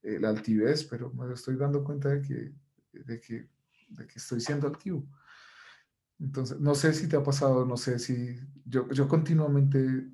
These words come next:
eh, continuamente, y les abro mi corazón, continuamente lucho con ese tema, lucho con el tema de, de, de alinearme en el espíritu, de verme, y, y por ahí, por ahí lucho con, con, con eso, con los nervios, con,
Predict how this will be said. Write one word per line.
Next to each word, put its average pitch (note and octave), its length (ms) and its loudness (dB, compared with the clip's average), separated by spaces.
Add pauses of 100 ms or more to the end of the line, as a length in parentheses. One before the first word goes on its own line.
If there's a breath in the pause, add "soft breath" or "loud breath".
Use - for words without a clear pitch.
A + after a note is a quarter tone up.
eh, A#2+ 340 -6
continuamente, B2+ 680 -2
y B2+ 100 2
les A#2+ 200 -4
abro A#2 220 0
mi C3+ 100 0
corazón, A#2 400 -6
continuamente A#2 920 -8 (1040 loud breath)
lucho C3 400 0
con C3 140 0
ese - 160 -6
tema, A#2 300 -4
lucho A#2+ 320 -12
con B2+ 140 -6
el A#2+ 120 -8
tema B2 260 -6
de, B2+ 200 -6
de, A#2+ 240 -10
de C3+ 180 -6
alinearme A#2 720 0 (100)
en C3+ 160 -2
el B2+ 100 -8
espíritu, B2 500 -10
de B2 140 -6
verme, B2+ 460 -4 (1000 soft breath)
y, A#2 600 -12 (100)
y B2+ 80 -8
por A#2+ 220 -6
ahí, B2 360 -2
por B2+ 260 -8
ahí B2 100 -4
lucho B2 300 -6
con, B2+ 320 -2
con, A#2 400 -12
con A2 200 -6
eso, A2+ 340 -8
con A2+ 180 -6
los A2+ 160 -6
nervios, A2+ 520 -6
con, G#2+ 400 -8